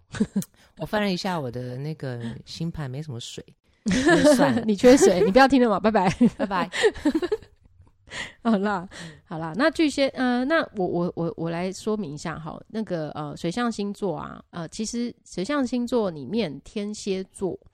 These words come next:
Speaker 1: 还不错哦，嗯，像如果你是上升或者是你的太阳是天蝎星座的朋友啊，你的，你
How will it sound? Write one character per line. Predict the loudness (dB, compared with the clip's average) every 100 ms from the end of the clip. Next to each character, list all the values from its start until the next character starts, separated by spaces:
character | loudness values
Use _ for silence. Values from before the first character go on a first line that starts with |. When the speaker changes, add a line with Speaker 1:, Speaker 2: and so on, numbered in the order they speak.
| _ _ _ -18
Speaker 1:
还 | -12
不 | -10
错 | -6 -2
哦， | 2 2 0 -6 _
嗯， | -10 -10 -12 -20 -20 _ _
像 | -6 -2
如 | 2
果 |
你 | 2
是 | 0
上 | -2 -2 -2
升 | -2 -2
或 | -2
者 | -4
是 | -4
你 | -6
的 | -6
太 | -6 -6
阳 | -8
是 | -8 -10
天 | -8 -8
蝎 | -8
星 | -10 -12 -12
座 | -8 -10
的 | -10 -14 -10
朋 | -10 -8
友 | -10
啊， | -12 -14 -20 -18
你 | -12 -10
的， | -6 -6 -8 -12 _ _ _
你 | -12 -10